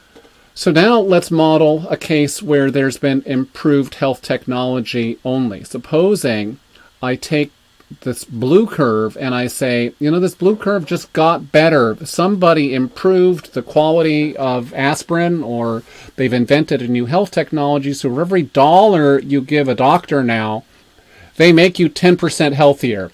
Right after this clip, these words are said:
The doctors are just smarter in this country. They have higher quality. And if we've improved the blue curve, think about it briefly, and then before I tell you what happens, if we make health technology better,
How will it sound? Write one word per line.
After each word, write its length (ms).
The 100
doctors 500
are 60
just 380
smarter 680
in 140
this 180
country. 440
They 120
have 140
higher 300
quality. 520
And 80
if 80
we've 140
improved 680
the 100
blue 360
curve, 580
think 280
about 340
it 140
briefly, 400
and 120
then 180
before 340
I 60
tell 260
you 160
what 140
happens, 580
if 160
we 160
make 240
health 180
technology 720
better, 480